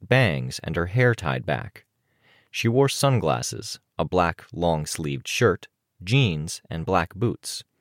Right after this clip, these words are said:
Her shirt was pulled over a bulge that had to be a gun.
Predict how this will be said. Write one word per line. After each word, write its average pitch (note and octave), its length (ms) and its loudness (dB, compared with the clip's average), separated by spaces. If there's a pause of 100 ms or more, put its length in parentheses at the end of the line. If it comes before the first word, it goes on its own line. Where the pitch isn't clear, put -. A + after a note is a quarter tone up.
(720)
Her C3+ 120 2
shirt - 480 2
was F#2 180 -2
pulled A#2+ 340 2
over F#2 300 2
a E2+ 40 0
bulge D#2+ 580 0
that D2+ 180 -4
had G2+ 320 -2
to - 60 -6
be C2 140 -4
a A#1+ 40 -8
gun. F2 480 -4